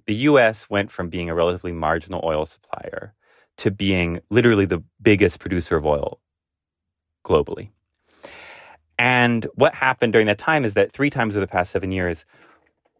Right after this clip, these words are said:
frackers, like, U S domestic drillers, got really excited. They were like, "Oh, man, oil price is high. We, we're gonna invest a ton of money and, like, build a ton of fracking rigs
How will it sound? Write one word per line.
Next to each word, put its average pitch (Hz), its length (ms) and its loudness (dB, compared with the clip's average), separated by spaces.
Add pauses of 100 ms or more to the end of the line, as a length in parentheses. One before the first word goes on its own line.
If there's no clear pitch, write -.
(320)
frackers, 98 800 0
like, 101 180 2
U 131 140 4
S 120 100 2
domestic 104 380 0
drillers, 101 280 2
got - 200 0
really 185 240 4
excited. 113 420 2
They 110 80 4
were 107 100 4
like, 98 280 2
"Oh, 156 260 4
man, 139 320 0
oil 160 160 4
price 147 240 -2
is 113 80 -12
high. 139 320 0
We, 117 300 -6
we're 147 140 0
gonna 143 160 -4
invest 113 420 -4
a - 20 -12
ton - 180 -10
of 123 60 -8
money 120 360 -6 (280)
and, 107 160 -4
like, 90 240 -6
build 131 220 0
a - 20 -10
ton 117 200 -8
of 104 120 -8
fracking 113 320 -2
rigs 139 320 -4